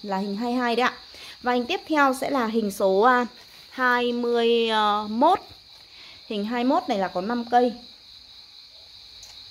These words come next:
Hình hai mươi mốt này là năm cây. Bán rẻ quá nhỉ, cô chú anh chị nhỉ? Cái giá em mua cực kỳ là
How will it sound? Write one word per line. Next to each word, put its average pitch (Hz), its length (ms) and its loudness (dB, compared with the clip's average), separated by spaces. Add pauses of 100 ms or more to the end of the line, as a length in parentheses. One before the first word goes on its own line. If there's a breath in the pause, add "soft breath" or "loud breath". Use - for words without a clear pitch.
Hình 208 140 -10
hai 233 140 -8
mươi 240 40 -6
mốt 294 120 -4
này 240 120 -6
là 202 60 -8
năm 233 280 -8
cây. 240 220 0 (640)
Bán 185 240 -14
rẻ 214 220 -6
quá 247 120 -6
nhỉ, 277 160 0
cô 185 140 -4
chú 214 100 -10
anh 196 60 -10
chị 220 140 -8
nhỉ? 196 100 -4 (580 loud breath)
Cái 185 100 -10
giá 180 200 -4
em 220 220 -2
mua 226 180 2
cực 214 220 -16 (100)
kỳ 202 160 -6
là 180 180 -6